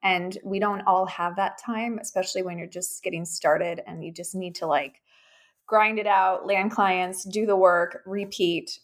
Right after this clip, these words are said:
Uh, but as soon as you can dedicate that time or, um,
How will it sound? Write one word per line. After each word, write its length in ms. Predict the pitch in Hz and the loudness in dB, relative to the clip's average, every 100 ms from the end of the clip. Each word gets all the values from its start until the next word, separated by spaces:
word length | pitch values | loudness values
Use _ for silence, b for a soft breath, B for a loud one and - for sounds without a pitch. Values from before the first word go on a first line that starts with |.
| - | -2
Uh, 260 | 170 165 170 | 0 0 0
but 140 | 202 190 | 4 4
as 160 | - | 4
soon 180 | 247 302 | 4 4
as 220 | 392 370 | 2 0
you 140 | 262 247 | 0 -2
can 560 | - 220 202 190 196 _ _ _ | -2 -2 -2 -4 -10 _ _ _
dedicate 540 | - 202 233 262 226 - | 0 2 2 -2 -4 4
that 220 | 175 - | 4 4
time 540 | - 185 180 254 302 330 _ - | -4 -2 0 -2 -6 -14 _ 2
or, 640 | 208 240 233 220 214 214 - 196 | 4 6 4 2 -2 -4 -4 -2
um, 360 | 180 175 196 | -2 -4 -8